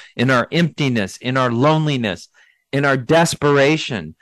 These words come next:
because marriage can be the loneliest place on earth when you're married to an unforgiving person or you yourself are an unforgiving person. Unforgiveness will destroy people. Bitterness changes your heart.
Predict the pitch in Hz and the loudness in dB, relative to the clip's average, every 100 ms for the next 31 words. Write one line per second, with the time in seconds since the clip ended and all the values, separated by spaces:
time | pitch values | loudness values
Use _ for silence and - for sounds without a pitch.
0 | _ _ 147 160 165 147 160 240 254 151 | _ _ -4 -2 -2 2 4 4 4 0
1 | - 147 143 139 131 135 147 147 135 - | -2 0 0 0 0 0 0 -4 -6 0
2 | 147 143 147 131 123 185 147 - 127 123 | 0 2 0 2 2 2 0 -6 -6 -2
3 | 123 117 123 123 120 127 110 110 113 143 | -2 0 0 0 -2 -4 0 0 -2 -4
4 | 117 113 107 104 147 160 156 147 131 117 | -2 -2 -4 -6 -4 -4 -4 -8 -4 -4
5 | 110 131 135 139 - 180 220 - - - | -2 -2 0 -2 0 2 2 -2 -20 -4
6 | 135 147 131 127 120 131 120 110 101 98 | 0 2 0 -2 -4 -8 -4 -4 -6 -8
7 | 113 87 - 80 76 _ - - _ 151 | -6 -6 -8 -16 -18 _ -20 -20 _ 2
8 | 190 208 190 175 202 196 185 - 180 180 | 2 4 2 4 2 2 -2 0 -2 0
9 | 196 - - 196 285 294 190 131 92 73 | -4 -6 -2 0 0 0 -2 -2 -4 -4
10 | 92 _ _ _ 117 247 277 233 131 - | -10 _ _ _ -4 0 0 0 -2 -4
11 | - 175 208 202 156 156 139 170 277 - | -2 0 2 0 2 0 4 4 4 2
12 | - | -4